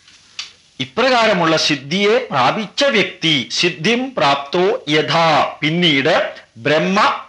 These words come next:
തദാപ്നോതി, ബ്രഹ്മപദവിയിലേക്ക്, ബ്രഹ്മചൈതന്യ ദർശനത്തിലേക്ക്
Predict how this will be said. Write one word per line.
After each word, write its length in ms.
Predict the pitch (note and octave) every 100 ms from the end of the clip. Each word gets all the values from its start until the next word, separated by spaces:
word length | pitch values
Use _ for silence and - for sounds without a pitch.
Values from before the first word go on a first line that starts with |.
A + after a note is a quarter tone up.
| G3+
തദാപ്നോതി, 880 | F#3+ C#3+ D#3+ - A3+ F3+ D#3+ D3 -
ബ്രഹ്മപദവിയിലേക്ക്, 1160 | A#2 A2+ A3+ C4 F3 D#3 D3 C3+ C#3 C3+ D3+ - - - -
ബ്രഹ്മചൈതന്യ 720 | A#2 D#3 C4 G3+ D3+ D3+ D3
ദർശനത്തിലേക്ക് 1120 | C3+ B2+ A3+ A#3 G#3 E3+ D3 C3+ B2+ E3+ -